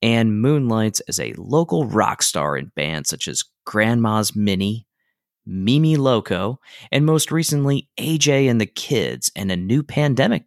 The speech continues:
duo as well, titled Smart Patrol.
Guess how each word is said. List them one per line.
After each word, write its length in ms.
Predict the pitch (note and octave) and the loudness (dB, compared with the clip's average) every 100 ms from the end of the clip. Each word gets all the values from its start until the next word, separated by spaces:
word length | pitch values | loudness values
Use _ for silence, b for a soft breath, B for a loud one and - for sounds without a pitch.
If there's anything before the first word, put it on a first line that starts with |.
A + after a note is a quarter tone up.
| - | -6
duo 400 | B1+ A#1 B1+ B1+ | -6 -4 -6 -4
as 160 | - | -4
well, 300 | G2+ F#2 G1+ - | -2 -2 -4 -6
titled 480 | - C2 C2 - b b b - | -6 -6 -6 -12 b b b -2
Smart 600 | - - F#2+ G2+ - - | 0 2 2 0 -2 -10
Patrol. 680 | - - F2+ F#2 B1 - | -8 -6 -4 -2 -4 -8